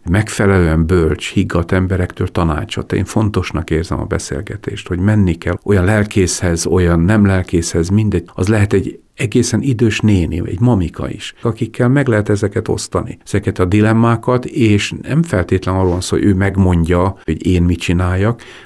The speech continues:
de legalább beszélgetek valakivel, és közben jöhetnek a felismerések, hogy hol rontottam el, honnan kellene újrakezdeni. Nem szégyen, hogyha harminc, negyven, ötven évesen az ember még vált, vagy tanul. Sőt, ez a mai világ is ilyen, hogy az élet, a kultúra nagyon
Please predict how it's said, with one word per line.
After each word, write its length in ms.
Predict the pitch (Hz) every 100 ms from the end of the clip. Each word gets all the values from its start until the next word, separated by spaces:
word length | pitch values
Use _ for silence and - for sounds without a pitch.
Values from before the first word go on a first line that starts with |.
| -
de 120 | 117
legalább 460 | 113 127 131 127 131
beszélgetek 680 | 139 - 101 92 90 87 -
valakivel, 680 | 85 82 - 85 98 113
és 340 | 117 - 90 -
közben 460 | 123 120 107 113
jöhetnek 460 | 110 101 101 104 101
a 160 | 104 101
felismerések, 1000 | - 113 90 - 85 82 58 - - -
hogy 280 | - 107 -
hol 260 | - 127 120
rontottam 600 | 113 104 110 - 101 87
el, 240 | 71 98
honnan 380 | 117 113 110 104
kellene 600 | 101 101 104 98 101 104 -
újrakezdeni. 960 | 101 85 82 - 55 95 - 55 69 -
Nem 220 | 101 117
szégyen, 520 | - - 85 78 82
hogyha 480 | 87 95 - - 98
harminc, 420 | 98 101 95 95
negyven, 380 | - 92 87 95
ötven 300 | 104 - 85
évesen 380 | 80 90 - 85
az 100 | 98
ember 260 | 98 101
még 240 | 101 98 101
vált, 380 | 101 78 76 -
vagy 180 | 92
tanul. 480 | - 101 85 64 - -
Sőt, 340 | - 95 -
ez 120 | 104
a 60 | 104
mai 240 | 107 101
világ 400 | 101 101 87 80
is 160 | 80 -
ilyen, 300 | 87 76 78
hogy 280 | 80 80 -
az 200 | 104 -
élet, 500 | 107 107 110 113 113
a 60 | -
kultúra 520 | - 110 101 110 110
nagyon 640 | 113 123 107 98 85